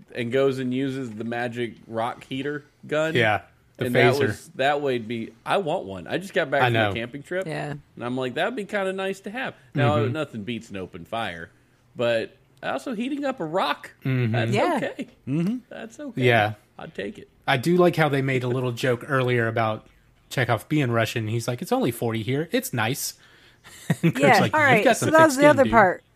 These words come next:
Speaker 3: We're in space using Fahrenheit. Mm.
Speaker 4: Mm.
Speaker 3: Mm.
Speaker 2: Okay, we're in space in a show for, at the time, mostly Americans.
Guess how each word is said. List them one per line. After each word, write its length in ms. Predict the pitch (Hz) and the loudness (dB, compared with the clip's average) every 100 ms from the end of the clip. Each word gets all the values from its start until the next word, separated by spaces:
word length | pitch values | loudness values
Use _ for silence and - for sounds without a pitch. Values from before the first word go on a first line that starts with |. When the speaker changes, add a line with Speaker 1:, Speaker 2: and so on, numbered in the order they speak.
| _ _ _ - | _ _ _ 4
Speaker 3:
We're 280 | 247 247 | 8 8
in 120 | 240 233 | 8 4
space 760 | - 262 247 202 - - - _ - | 4 6 8 6 2 -8 -12 _ -2
using 300 | 214 202 196 | 0 0 2
Fahrenheit. 640 | 226 214 196 170 156 - _ _ _ _ - | 4 6 4 0 -4 -8 _ _ _ _ -16
Mm. 720 | 190 170 165 160 160 117 131 127 | -12 -8 -8 -8 -6 -2 0 0
Speaker 4:
Mm. 640 | 120 110 147 147 156 151 - _ _ 247 | -2 -4 -6 -14 -14 -16 -18 _ _ -2
Speaker 3:
Mm. 880 | 262 254 240 233 226 220 214 214 - - | 2 6 6 8 6 4 4 4 2 4
Speaker 2:
Okay, 200 | 240 220 | 6 6
we're 480 | 196 175 156 139 127 | 4 0 -6 -4 -2
in 80 | 127 | -4
space 520 | - 127 123 - - _ _ _ 135 | 0 2 2 -2 -12 _ _ _ -4
in 80 | |
a 60 | 117 | -2
show 240 | - 127 120 | 2 0 2
for, 420 | 123 117 113 104 - | 0 0 0 -4 -12
at 100 | 117 | -12
the 80 | 117 | -4
time, 280 | 131 135 127 | 0 0 0
mostly 320 | 120 - 120 | -2 -2 -2
Americans. 640 | 110 104 95 107 107 - | -2 -4 -6 -12 -12 -16